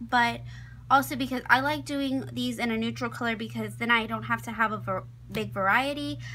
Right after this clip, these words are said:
Um, I already have them already ready, and they kinda go with every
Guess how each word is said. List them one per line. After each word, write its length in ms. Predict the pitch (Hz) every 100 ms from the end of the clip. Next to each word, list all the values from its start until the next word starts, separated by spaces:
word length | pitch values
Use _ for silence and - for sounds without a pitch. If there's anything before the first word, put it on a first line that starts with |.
| - - 226
Um, 260 | 226 220
I 80 | 214
already 200 | 214 214
have 180 | 220 208
them 160 | 214
already 240 | 214 208 202
ready, 340 | 220 226 226
and 140 | - 208
they 80 |
kinda 220 | 202 220 202
go 140 | 208
with 200 | 196 196
every 440 | 190 190 185 185